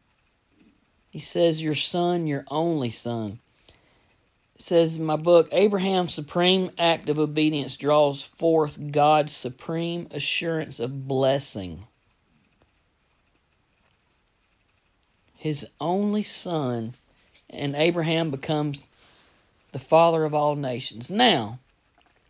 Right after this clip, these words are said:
come on up a couple of thousand years, and what happens? Abraham had faith,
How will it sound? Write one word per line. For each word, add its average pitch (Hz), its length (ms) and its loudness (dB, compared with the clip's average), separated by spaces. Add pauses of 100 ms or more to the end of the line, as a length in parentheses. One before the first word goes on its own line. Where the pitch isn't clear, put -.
(1600)
come 180 200 -2
on 185 200 4
up 214 180 6
a 160 60 -8
couple 139 280 2
of 135 80 -6
thousand 147 520 2
years, 160 320 -2
and 156 100 -2
what 165 140 0
happens? 175 580 -6 (1200)
Abraham 175 880 4
had 165 220 -4
faith, - 680 0